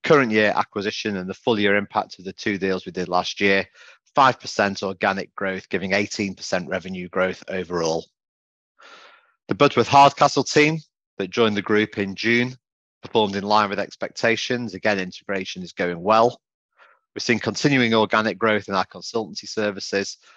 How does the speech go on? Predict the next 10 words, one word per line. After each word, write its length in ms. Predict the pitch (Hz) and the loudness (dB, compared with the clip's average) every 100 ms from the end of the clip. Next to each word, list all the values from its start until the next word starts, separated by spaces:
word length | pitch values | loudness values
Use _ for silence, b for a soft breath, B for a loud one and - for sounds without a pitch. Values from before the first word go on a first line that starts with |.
| b b _ | b b _
and 160 | 98 95 | -2 0
transactional 600 | - 101 104 123 - 101 | -2 -2 0 -2 -4 -8
volumes 400 | 92 98 98 90 | -6 -6 -8 -8
were 140 | 98 95 | -6 -4
robust 680 | 95 92 104 98 - - b b - | -4 -2 -4 -4 -6 -12 b b -10
in 100 | 90 | -6
spite 320 | 107 92 95 | -2 -2 -2
of 60 | |
the 80 | 90 | -8
obvious 440 | 95 90 95 - | -8 -8 -8 -8